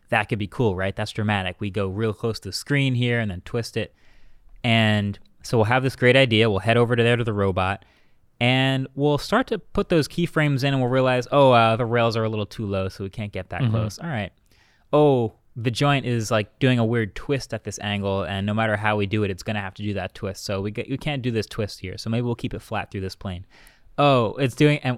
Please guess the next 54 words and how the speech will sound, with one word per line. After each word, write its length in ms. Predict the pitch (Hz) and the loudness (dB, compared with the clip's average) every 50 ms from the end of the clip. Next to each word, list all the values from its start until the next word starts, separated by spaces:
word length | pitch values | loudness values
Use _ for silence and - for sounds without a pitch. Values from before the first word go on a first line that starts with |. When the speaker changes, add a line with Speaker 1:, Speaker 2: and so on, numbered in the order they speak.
| - - | -6 0
Speaker 1:
by 160 | 104 123 131 | 2 4 4
the 60 | 135 | 4
time 180 | - 160 165 185 | 4 2 2 2
we 80 | 180 | 4
get 180 | 147 156 139 - | 4 2 2 2
through 140 | - 135 - | 0 2 4
all 140 | 120 123 135 | 6 4 4
these 200 | 127 131 120 - | 4 2 -2 -2
things 280 | 220 127 127 127 139 123 | 2 4 6 6 6 6
Speaker 2:
Yeah. 120 | 127 117 | 6 4
Speaker 1:
that 520 | 107 117 120 113 107 101 - - - - - - - - - | 4 4 2 2 2 0 -4 -8 -18 -20 -20 -20 -14 -6 -2
we 120 | 120 117 | 0 0
have 260 | 113 120 117 120 - - | 2 2 0 -2 -2 -2
to 80 | - | 0
make 180 | 120 117 110 110 | 2 2 0 0
sure 160 | - - 127 | 0 -2 0
to 140 | 107 107 98 | 0 0 0
account 360 | 95 - - 123 135 135 131 | -2 -2 -2 -2 -2 -2 -4
for, 300 | - 117 104 95 95 - | -4 -4 -4 -4 -2 -2
oh, 140 | 104 98 95 | 0 -2 0
these 220 | 92 95 95 87 95 | -2 -4 -8 -8 -10
reflections 540 | 92 - - 113 107 - - 113 107 101 98 | -12 -6 -4 -4 -4 -4 -4 -6 -6 -4 -4
are 40 | 98 | -2
a 40 | 101 | -2
little 160 | 104 98 92 | -2 -4 -2
weird 220 | 98 117 117 110 | 0 0 0 0
over 140 | 110 107 104 101 | 0 0 -2 -2
here. 180 | 101 101 95 - _ - - _ _ | -2 -4 -4 -8 _ -20 -20 _ _
Oh, 140 | 110 104 101 | 0 2 2
we 100 | 101 101 | 2 2
wanna 180 | 98 98 98 98 | 0 0 -2 -2
make 160 | 98 98 - | -4 -4 -6
sure 120 | - 110 101 | -6 -6 -6
we 40 | |
shoot 200 | 95 - 123 110 | -6 -6 -6 -4
a 40 | 110 | -4
little 160 | 104 98 95 | -4 -6 -8
tighter 360 | 92 - - 113 110 110 107 101 | -6 -2 -2 0 0 0 -2 -2
to 160 | 98 98 95 - - | -4 -8 -10 -8 -8
avoid 320 | 107 95 101 101 98 95 | -4 -2 0 0 -2 -2
getting 220 | 92 110 98 95 92 | -2 -4 -4 -4 -6
the 60 | 90 | -6
background 440 | - 101 101 104 - 110 104 104 104 | -4 -4 -6 -4 -2 -2 -2 -2 -2
in. 160 | 101 98 98 - _ - - _ _ | -4 -6 -8 -12 _ -20 -20 _ _
All 160 | 110 113 127 | 4 4 6
these 160 | 131 131 123 - | 4 2 0 0
things, 400 | - 120 113 120 135 135 - - - - _ _ _ | -2 -2 0 0 -2 -4 -6 -10 -18 -20 _ _ _
it'll 220 | 104 110 147 202 196 | 0 2 2 0 0
kinda 280 | - - 196 180 113 | 0 -2 -2 -2 -4
totally 420 | - - - 117 113 117 120 117 107 | -6 -4 0 0 0 2 0 -2 -4
change 380 | - - 117 113 113 110 98 | -4 -4 -4 -2 -2 -4 -6
the 80 | 98 95 | -8 -10
shot, 400 | - - 98 95 107 135 - - - | -4 -2 -2 0 0 -2 -4 -8 -6
Speaker 2:
Mm-hmm. 100 | - | -4